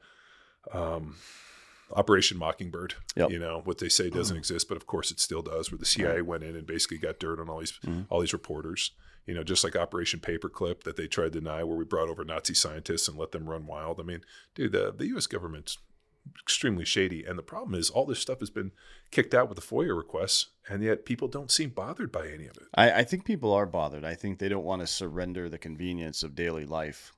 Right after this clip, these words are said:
Speaker 2: to take a stand against it. That's my opinion.
Speaker 1: Hmm.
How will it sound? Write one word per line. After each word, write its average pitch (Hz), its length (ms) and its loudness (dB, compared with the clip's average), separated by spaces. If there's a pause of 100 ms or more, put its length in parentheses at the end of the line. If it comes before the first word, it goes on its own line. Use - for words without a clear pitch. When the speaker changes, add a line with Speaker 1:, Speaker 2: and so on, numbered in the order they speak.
(160)
Speaker 2:
to 82 220 0
take - 300 -2
a - 20 -6
stand 76 320 -4
against 64 320 -10
it. 57 80 -12
That's 78 240 -4
my 60 140 -4
opinion. 53 420 -12 (100)
Speaker 1:
Hmm. 87 140 -6